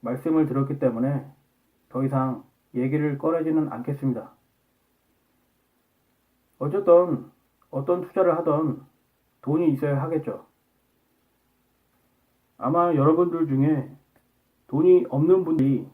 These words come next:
계실 겁니다. 티끌 모아 태산 주식 투자 방법은 아마도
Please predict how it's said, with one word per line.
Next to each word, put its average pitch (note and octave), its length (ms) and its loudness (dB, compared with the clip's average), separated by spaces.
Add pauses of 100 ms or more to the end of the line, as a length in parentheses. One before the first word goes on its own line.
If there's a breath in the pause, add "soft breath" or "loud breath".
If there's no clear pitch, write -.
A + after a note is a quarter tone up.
(180)
계실 C3+ 260 -4
겁니다. C3+ 480 -2 (2500)
티끌 G3+ 280 -4
모아 F#3+ 280 4
태산 F#3+ 240 -2
주식 D3+ 200 -2
투자 D#3 240 -2
방법은 B2+ 640 -2 (380)
아마도 C#3+ 680 -2